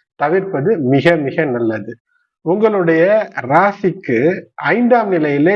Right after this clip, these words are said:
செவ்வாய் ஆட்சி பெற்று இருந்த அந்த செவ்வாய் பகவான் ஜூலை பன்னிரெண்டு, இரண்டாயிரத்தி இருபத்தி நாலிலே உங்களுடைய ராசிநாதன் ஆறாம் இடத்திலே மறைந்திருக்கக்கூடிய குருவோடு சென்று அங்கு இணைந்து இந்த நிலையில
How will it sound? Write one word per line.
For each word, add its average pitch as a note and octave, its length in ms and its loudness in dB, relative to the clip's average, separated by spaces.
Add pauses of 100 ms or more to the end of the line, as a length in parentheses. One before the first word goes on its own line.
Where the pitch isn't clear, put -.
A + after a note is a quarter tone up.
(120)
செவ்வாய் F3 360 2 (120)
ஆட்சி G3+ 340 0
பெற்று E3+ 340 0 (100)
இருந்த D3+ 320 2 (120)
அந்த A#2 240 -4
செவ்வாய் C3+ 380 2
பகவான் E3 380 -8 (420)
ஜூலை A3+ 340 2
பன்னிரெண்டு, E3 640 2
இரண்டாயிரத்தி D#3 680 2
இருபத்தி D#3 480 2 (120)
நாலிலே C#3 560 2 (720)
உங்களுடைய E3 420 2
ராசிநாதன் F#3+ 600 2
ஆறாம் F#3 340 2
இடத்திலே D3+ 340 0
மறைந்திருக்கக்கூடிய D#3+ 920 2 (100)
குருவோடு F#3 560 4 (120)
சென்று F3 400 0 (100)
அங்கு D3+ 360 0
இணைந்து D3 440 0 (600)
இந்த G3 280 2
நிலையில F3 440 2